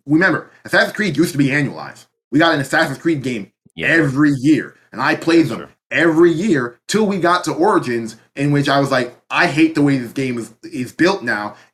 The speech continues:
Speaker 1: If this is going to be every year, I'm not sitting here for this every year." They
Speaker 2: Yeah.
Speaker 1: changed that, and now it became every other year. There was given time to breathe, and now,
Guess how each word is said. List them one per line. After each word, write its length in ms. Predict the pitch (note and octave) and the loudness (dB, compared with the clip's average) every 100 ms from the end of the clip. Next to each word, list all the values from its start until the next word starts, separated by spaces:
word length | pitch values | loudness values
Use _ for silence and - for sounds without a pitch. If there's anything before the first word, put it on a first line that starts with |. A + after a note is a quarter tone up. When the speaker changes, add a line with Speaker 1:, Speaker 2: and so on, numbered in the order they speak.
| _ | _
Speaker 1:
If 200 | D3 C#3+ | -2 0
this 200 | D#3+ F3 | 2 2
is 100 | D#3+ | 2
going 220 | C3+ D#3+ C3+ | 2 2 2
to 60 | |
be 420 | C3+ D3+ C#3+ A#2+ - _ _ D3+ | -2 -2 -4 -6 -10 _ _ -2
every 340 | D#3 A#2+ C3 | -2 0 -2
year, 420 | B2 F3 C#3 A2+ - - | 0 2 2 -2 -12 -10
I'm 180 | D3 D#3 | -4 -2
not 180 | C3+ - | -2 -2
sitting 260 | F3+ F3 | -4 -2
here 180 | C#3+ A#2 | -2 -4
for 120 | A2+ | -4
this 200 | A2 G#2 | -8 -8
every 320 | A#2 A2 A2 | -10 -8 -8
year." 280 | G2+ F2 D2+ _ _ - | -8 -12 -14 _ _ -6
They 100 | B2+ | -4
Speaker 2:
Yeah. 80 | C3+ | -2
Speaker 1:
changed 360 | F3+ G#3+ F#3 | -2 0 0
that, 260 | C3+ A#2+ - | 2 0 0
and 100 | C3 | 0
now 220 | C#3 C3+ | 0 0
it 40 | |
became 360 | C3+ C3+ B2+ A#2 | -2 -6 -6 -6
every 260 | C#3+ C3+ B2 | -4 -2 0
other 180 | D3 C#3 | 0 0
year. 280 | B2+ B2 | -2 -2
There 80 | A2+ | -2
was 80 | A#2 | -2
given 200 | C3 B2 | -4 -6
time 240 | A#2+ B2 A2+ | -6 -6 -6
to 60 | |
breathe, 460 | G2 B2 B2 B2 A#2 _ _ | -8 -6 -4 -4 -8 _ _
and 320 | A#2+ A#2+ G#2 | -10 -8 -8
now, 520 | A2 C3+ C#3 C3+ B2+ | -4 0 2 0 -2